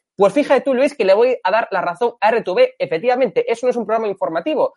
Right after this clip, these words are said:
Lo que es, es un panfleto de la izquierda, concretamente de Podemos. Evidentemente que ese programa de Cintura no es informativo. Lo que es, es un panfleto de la izquierda subvencionado y pagado por todos y cada uno de nosotros los españoles por medio de impuestos.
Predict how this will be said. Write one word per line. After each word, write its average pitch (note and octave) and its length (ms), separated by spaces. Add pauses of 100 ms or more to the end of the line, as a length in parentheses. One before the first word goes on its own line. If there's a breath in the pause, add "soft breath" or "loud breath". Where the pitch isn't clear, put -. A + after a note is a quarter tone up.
(140)
Lo G3+ 200
que A#3 120
es, C4+ 180
es G#3+ 140
un A3+ 160
panfleto B3+ 680
de E3+ 220
la G3+ 80
izquierda, G3+ 640
concretamente B3 800
de G#3+ 120
Podemos. G3 540
Evidentemente A#3+ 800 (160 soft breath)
que - 80
ese B3 140
programa A#3 240
de A3+ 80
Cintura A#3 380
no G#3+ 140
es A#3+ 120
informativo. G3+ 680
Lo F3+ 120
que A#3 60
es, B3+ 80
es G#3+ 60
un A#3 140
panfleto G3 380
de A3+ 60
la A3 60
izquierda B3 360
subvencionado G3+ 640
y A#3 140
pagado G#3+ 420 (200 soft breath)
por F#3+ 200
todos A3 260
y G3 80
cada F#3 160
uno G#3 160
de F#3 80
nosotros F3 400
los F3 40
españoles F#3 460 (220)
por F3 160
medio F#3+ 400
de E3+ 380
impuestos. C#3+ 680